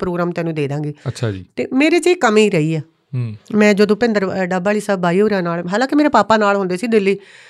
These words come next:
Speaker 1: ਸਚਿਨ ਅਹੂਜਾ ਜੀ ਕੋਲ ਰਿਕਾਰਡਿੰਗ ਲਈ ਜਾਂਦੇ ਤੇ ਮੈਂ ਤੀਜੇ ਦਿਨ ਉੱਧਰ ਜਾਂਦੀ ਸੀ।
Speaker 2: ਹੂੰ।
Speaker 1: ਪਤਾ ਨਹੀਂ ਮੇਰਾ ਕਿਹੜਾ ਗ੍ਰਹਿ ਸੀ ਜਾਂ ਮੇਰਾ, ਮ, ਦਿਲ ਸੀ ਵੀ ਮੈਂ ਆਪਦੀ ਫੈਮਿਲੀ ਤੋਂ ਬਗੈਰ ਰਹਿ ਨਹੀਂ ਸਕਦੀ ਸੀ, ਘਰ ਬਗੈਰ।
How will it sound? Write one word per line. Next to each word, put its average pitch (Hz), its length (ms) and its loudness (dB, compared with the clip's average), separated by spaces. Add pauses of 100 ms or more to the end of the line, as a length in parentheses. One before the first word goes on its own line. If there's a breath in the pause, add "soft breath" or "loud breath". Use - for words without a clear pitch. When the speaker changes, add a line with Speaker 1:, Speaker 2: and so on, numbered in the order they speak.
(160 loud breath)
Speaker 1:
ਸਚਿਨ 196 340 -2
ਅਹੂਜਾ 185 300 0
ਜੀ 190 80 -4
ਕੋਲ 196 200 0
ਰਿਕਾਰਡਿੰਗ 180 360 -2
ਲਈ 208 180 -2
ਜਾਂਦੇ 185 260 -6
ਤੇ 240 80 -6
ਮੈਂ 247 140 0
ਤੀਜੇ 254 280 -2
ਦਿਨ 247 160 0
ਉੱਧਰ 160 280 0
ਜਾਂਦੀ 139 240 -6
ਸੀ। 139 160 -14 (400)
Speaker 2:
ਹੂੰ। 117 300 -2 (540)
Speaker 1:
ਪਤਾ 190 200 -6
ਨਹੀਂ 247 260 -4 (560 soft breath)
ਮੇਰਾ 190 160 0
ਕਿਹੜਾ 220 300 2
ਗ੍ਰਹਿ 185 360 2
ਸੀ 196 260 -4
ਜਾਂ 190 140 -2
ਮੇਰਾ, 175 300 -2
ਮ, 180 380 -8
ਦਿਲ 185 200 0
ਸੀ 180 280 -2 (400 loud breath)
ਵੀ 262 60 -4
ਮੈਂ 247 140 -2
ਆਪਦੀ 214 180 -2
ਫੈਮਿਲੀ 202 340 0
ਤੋਂ 196 120 -2
ਬਗੈਰ 170 280 -4
ਰਹਿ 165 180 -6
ਨਹੀਂ 185 120 -6
ਸਕਦੀ 139 320 -10
ਸੀ, 143 120 -18
ਘਰ 165 220 -8
ਬਗੈਰ। 139 260 -12